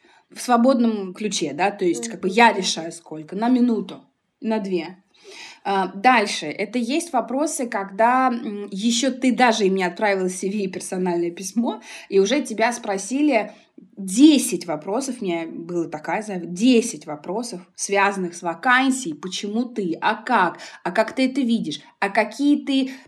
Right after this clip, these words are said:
Speaker 1: свои стороны, э, считаешь применимым конкретно этой вакансии. Там такой анализ, что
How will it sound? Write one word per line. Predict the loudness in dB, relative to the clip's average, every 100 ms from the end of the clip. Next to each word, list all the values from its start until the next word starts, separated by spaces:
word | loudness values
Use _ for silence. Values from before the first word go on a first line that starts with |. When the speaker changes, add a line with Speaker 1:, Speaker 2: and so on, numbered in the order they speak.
| _ _
Speaker 1:
свои | -4 2 2 2
стороны, | -2 2 4 4 4 2 2 -2 -6 -6
э, | -4 -2
считаешь | -2 -2 2 4 4 2 0
применимым | 2 4 6 6 6 4 2
конкретно | 2 0 2 0 2 -4
этой | -2 -2
вакансии. | -2 -2 -4 -4 -6
Там | 0 0 2
такой | 0 0 2 2
анализ, | 2 0 -2 -4 -12 -14
что | -10 -4 -2 -2 -4